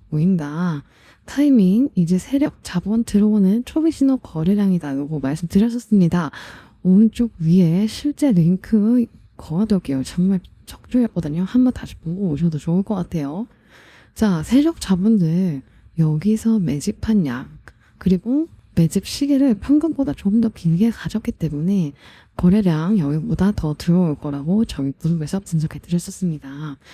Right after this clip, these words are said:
자, 수위도 수위 세력만의 평균 자본량이 있습니다.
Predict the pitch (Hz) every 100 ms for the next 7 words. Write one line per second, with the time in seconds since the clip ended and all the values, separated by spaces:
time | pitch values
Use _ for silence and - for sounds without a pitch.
0 | - _ _ 170 143 - - 294 175 165
1 | 196 160 - - 294 302 302 - 285 320
2 | 233 175 196 - 285 311 330 311 - 160
3 | 185 139 117 165 165 - 202 196 131 113